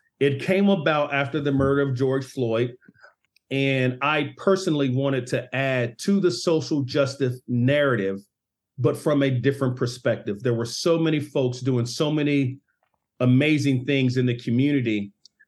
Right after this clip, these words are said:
I wanted to do it from a different lens. And I had just come off of a leadership program here in the city of Richmond called Leadership Metro Richmond. And basically it's a,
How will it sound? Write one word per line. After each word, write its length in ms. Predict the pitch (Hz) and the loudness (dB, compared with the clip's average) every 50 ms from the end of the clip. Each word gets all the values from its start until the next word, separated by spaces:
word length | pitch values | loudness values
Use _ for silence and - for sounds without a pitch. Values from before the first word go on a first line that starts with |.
| _ - | _ -2
I 200 | 135 147 156 160 | 0 0 0 2
wanted 320 | 160 160 156 147 143 131 | 2 0 0 0 -2 -2
to 80 | 131 135 | -2 -2
do 260 | 131 - 131 127 127 | 0 2 2 2 2
it 80 | 120 123 | 2 0
from 240 | - 143 135 131 131 | -2 -2 0 0 0
a 60 | 127 | 0
different 440 | 120 101 120 107 - - 120 107 117 | 0 0 -2 -4 -2 -4 -4 -2 0
lens. 720 | 127 156 170 156 120 95 82 - - - - - - _ _ | 0 0 2 0 0 -2 -4 -8 -10 -14 -14 -16 -16 _ _
And 340 | 127 123 120 120 117 117 117 | -4 -2 0 0 0 -2 -2
I 220 | 123 143 151 147 156 | -2 -2 0 0 0
had 120 | 151 139 | -2 -2
just 280 | 123 156 147 - - - | 0 0 -2 -2 -4 -8
come 300 | - - 156 147 143 135 | -6 -4 -2 0 0 -2
off 400 | - 139 143 147 151 143 123 143 | 0 0 0 2 2 0 0 0
of 200 | 135 123 120 123 | 0 0 0 0
a 340 | 120 117 113 117 117 113 - - _ _ 120 | 0 0 0 -2 -4 -4 -6 -12 _ _ -2
leadership 640 | 127 147 175 170 175 - - - - - - - | 0 2 2 2 2 0 0 0 -2 -2 -2 -4
program 440 | - 135 127 117 101 123 123 120 117 | -2 -2 -2 0 0 0 0 0 0
here 280 | 117 135 131 127 120 120 | 2 0 0 0 0 0
in 80 | 117 | -2
the 80 | 117 104 | -2 -4
city 280 | - - 143 127 123 113 | -4 -4 -2 0 0 0
of 140 | 104 104 | 0 0
Richmond 520 | 120 143 147 - - - 113 104 107 104 - _ _ _ _ _ _ _ _ | 0 0 0 0 -2 -4 -2 -2 -4 -6 -10 _ _ _ _ _ _ _ _
called 240 | - 175 160 143 127 | 0 0 0 2 2
Leadership 520 | 139 147 143 139 139 143 - 151 139 - | 0 2 2 2 0 0 0 -2 -2 0
Metro 380 | 131 135 131 120 123 - 127 120 | 0 0 0 0 0 0 0 0
Richmond. 460 | 110 107 123 120 123 - - 107 107 | 2 2 0 0 -2 -4 -4 -4 -4
And 120 | 104 104 101 | -4 -2 -2
basically 640 | 113 147 160 156 156 - 147 123 123 120 120 120 | 0 0 0 0 0 -2 -4 -2 -2 -2 0 -2
it's 220 | 120 120 - - | -2 -4 -4 -4
a, 320 | 127 113 110 104 104 101 | -2 -2 -2 -2 -4 -6